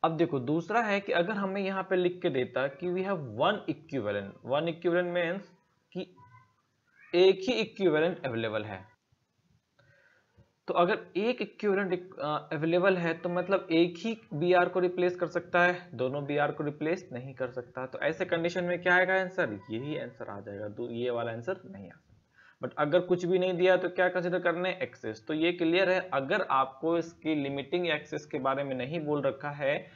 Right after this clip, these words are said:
तो आप क्या कंसीडर करेंगे, एक्सेस कंसीडर करेंगे। और अगर इक्विवेलेंट या लिमिटिंग दे रखा है तो लिमिटिंग के अनुसार ही प्रोडक्ट नोट करेंगे।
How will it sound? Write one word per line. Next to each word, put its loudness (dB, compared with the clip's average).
तो -4
आप 2
क्या 4
कंसीडर -6
करेंगे, 0
एक्सेस -2
कंसीडर -4
करेंगे। 0
और 2
अगर 2
इक्विवेलेंट 4
या 2
लिमिटिंग 0
दे 6
रखा 0
है 2
तो -4
लिमिटिंग -4
के -2
अनुसार -4
ही -6
प्रोडक्ट -4
नोट -10
करेंगे। -20